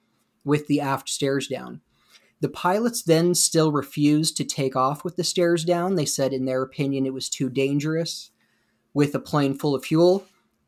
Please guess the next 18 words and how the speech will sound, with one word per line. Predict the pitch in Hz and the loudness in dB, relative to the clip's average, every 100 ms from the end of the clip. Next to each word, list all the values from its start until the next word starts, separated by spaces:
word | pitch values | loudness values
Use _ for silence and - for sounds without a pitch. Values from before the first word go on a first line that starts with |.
| _ _ | _ _
D | - 160 | 0 2
B | 160 | 2
Cooper | 190 - 190 165 | -2 -2 0 2
disagreed | 143 139 - 135 135 170 196 | 2 0 -2 -2 -2 -2 0
with | 233 | -2
them, | 269 254 254 262 - - | 2 2 0 -4 -6 -8
but | 143 151 143 | 4 4 4
he | - | -2
said | 156 - 151 | 0 2 2
he | 147 151 | 2 -2
would | 143 | 0
lower | 139 139 143 | 2 2 2
the | 131 | 0
stairs | 127 - 139 135 131 | -2 0 2 2 0
himself | 135 123 - 143 135 | -2 -2 0 -2 -2
in | 131 | -4
the | 123 | -4
air. | 147 143 151 156 | -2 -2 -2 -6